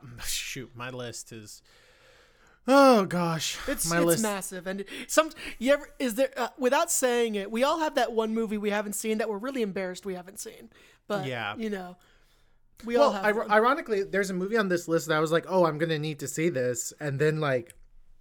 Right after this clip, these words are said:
Speaker 1: like, when it came out, I read the reviews, and I'm like, "I'm kinda glad I'm not seeing this," and I'm,
Speaker 2: Oh, yeah.
Speaker 1: I'm almost certain you're gonna give me all the reasons I knew that I wasn't gonna see this.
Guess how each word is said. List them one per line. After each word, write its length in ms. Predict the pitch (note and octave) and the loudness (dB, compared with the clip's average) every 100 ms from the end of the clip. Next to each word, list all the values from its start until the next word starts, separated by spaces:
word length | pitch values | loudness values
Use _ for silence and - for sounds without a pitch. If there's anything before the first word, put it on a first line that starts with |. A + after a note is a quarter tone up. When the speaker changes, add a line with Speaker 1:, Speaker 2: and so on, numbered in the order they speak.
| - - - - - - - - - | -20 -20 -20 -20 -20 -20 -20 -20 -10
Speaker 1:
like, 220 | D3+ D3+ - | -6 -6 -6
when 160 | E3+ E3 | -4 -2
it 100 | F3 | -2
came 220 | D3 C#3+ | -2 4
out, 280 | F3 F3+ - | 6 6 4
I 80 | D3 | -4
read 280 | D3 D3+ D#3 | 0 0 0
the 60 | |
reviews, 360 | C3+ C3 F#3+ F3 | -2 0 0 0
and 80 | D#3 | -2
I'm 40 | |
like, 200 | D3+ D#3 | -6 -6
"I'm 140 | C#3 C3+ | -10 -14
kinda 360 | - - G#3 C4+ | -14 -12 -12 -10
glad 260 | G#3+ G#3+ | -6 -4
I'm 160 | F#3+ C#3+ | -4 -4
not 240 | C3+ C3+ | -4 -4
seeing 320 | - A#2 G#2+ | -6 -10 -10
this," 240 | G#2+ A#2+ - | -14 -12 -4
and 180 | F3+ G#3 | 2 4
I'm, 160 | G3+ | 4
Speaker 2:
Oh, 200 | G#3+ A3+ | 0 -2
yeah. 180 | G#3+ F#3+ | -2 2
Speaker 1:
I'm 140 | G#3+ D#3+ | 0 4
almost 460 | B3+ E4 F#4+ - - | 4 8 8 6 6
certain 300 | A#3+ B3 G3 | 6 4 2
you're 160 | G3 | 0
gonna 240 | F#3 F#3 D#3+ | 0 2 0
give 360 | C#3+ - F3+ | -2 -2 0
me 200 | F3 E3+ D#3 _ | 2 0 -2 _
all 200 | F3 F#3 | 4 4
the 80 | F3+ | 6
reasons 360 | E3+ E3 E3 D3+ | 4 2 -2 -2
I 180 | D3 | -2
knew 200 | C#3+ C#3+ C#3+ | -2 -4 -4
that 140 | C#3 | -4
I 80 | B2+ | -4
wasn't 260 | C3 A#2+ | -6 -10
gonna 200 | B2+ A#2 | -12 -12
see 180 | A2+ A#2+ | -12 -10
this. 400 | A2 G#2 A2+ - | -10 -12 -14 -18